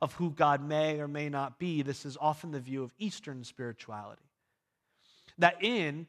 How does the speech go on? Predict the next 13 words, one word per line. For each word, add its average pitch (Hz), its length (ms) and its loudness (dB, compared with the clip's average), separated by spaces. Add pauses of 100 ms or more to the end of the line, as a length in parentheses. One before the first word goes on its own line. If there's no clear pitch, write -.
(120)
Scripture, - 680 0
we 170 180 0
have 185 220 2
a 180 40 0
God 151 300 4
who 147 180 -6
can 143 300 -6
be 143 180 -6
known, 139 300 -4 (960)
who 175 80 0
has 147 220 2
a 135 80 -4
personality, 156 920 -4